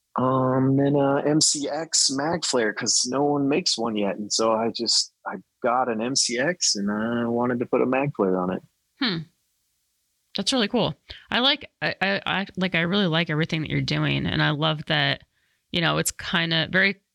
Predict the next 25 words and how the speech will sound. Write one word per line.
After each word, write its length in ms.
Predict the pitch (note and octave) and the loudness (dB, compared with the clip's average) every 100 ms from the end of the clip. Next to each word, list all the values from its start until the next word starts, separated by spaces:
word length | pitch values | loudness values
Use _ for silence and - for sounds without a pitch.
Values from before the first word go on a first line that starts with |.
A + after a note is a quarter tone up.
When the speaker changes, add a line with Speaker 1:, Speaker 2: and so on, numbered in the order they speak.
| _ - | _ -8
Speaker 2:
very 280 | D#3 E3+ D#3+ | 0 2 2
similar 320 | F3 D#3+ D3+ | 0 0 0
to 540 | - D3+ D3 C#3+ C#3 - | 0 0 0 0 -2 -4
Manticore. 760 | - D3 D#3 E3+ - D3 D3 F3 B3 _ _ _ - | -4 -2 -2 -4 -6 -4 -4 -6 -12 _ _ _ -20
He, 240 | - - D#3 | -6 -2 0
like, 220 | D#3 D3 | -2 -2
looks 280 | C#3+ C#3+ - | -4 -2 0
at 200 | - C#3 | -2 -2
guns. 440 | C#3 B2+ - E3 | -2 0 0 -2
Speaker 1:
Manticore. 360 | F#2+ F#2+ - G3+ _ _ - | -2 -2 -4 -8 _ _ -6
Speaker 2:
Yeah, 140 | F3 | -2
Manticore 460 | F3 F3+ F#3 G#3+ - | -2 -4 -4 -4 -2
Arms. 400 | D3+ C#3+ C#3 - | -2 -2 -4 -2
He 100 | F3 | 0
looks 200 | F3+ G3 | 0 -2
at 120 | D#3 | -2
guns. 420 | E3+ D#3 D3+ D#3 | 0 0 -2 -2
Mostly 360 | F3+ F#3+ - F3+ | -2 0 0 0
he 160 | F3+ | -2
deals 280 | C3 D#3+ C#3+ | -2 -2 0
with, 80 | C#3+ | 0
like, 160 | C3+ C#3 | -2 -2
bullpups 500 | B2 C3 C#3 B2+ - | -2 -2 -2 -2 -2
and 100 | C#3+ | -2
stuff. 380 | - D3 C3 | -2 -2 -2